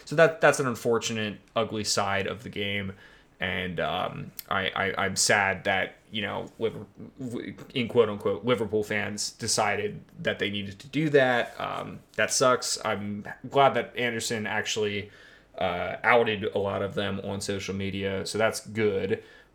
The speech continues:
But, um, yeah, it is what it is. Well, not, not the hate, but the game itself. It is what it is. I, sh-, I should make that very clear. Um, yeah,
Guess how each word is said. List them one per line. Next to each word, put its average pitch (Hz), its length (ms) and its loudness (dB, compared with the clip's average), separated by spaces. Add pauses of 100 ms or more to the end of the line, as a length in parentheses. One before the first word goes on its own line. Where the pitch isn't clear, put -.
But, 95 220 2
um, 92 480 -4 (640)
yeah, 90 280 0 (320)
it 107 140 4
is 95 140 -4
what - 120 -2
it 95 80 -4
is. 95 220 -4 (640)
Well, 120 180 6
not, 107 320 2
not 107 300 -4
the 92 80 -2
hate, 92 320 -8
but 98 260 -2 (560)
the 120 80 2
game 101 240 -2
itself. - 480 -6
It 113 120 0
is - 180 -4
what 95 120 -4
it 104 60 -6
is. - 160 -6
I, 95 60 -4
sh-, - 180 -12
I - 20 -8
should - 200 -12 (180)
make 101 200 -6
that 98 200 -4
very 110 240 2
clear. - 300 -6 (320)
Um, 92 540 -2
yeah, 107 260 2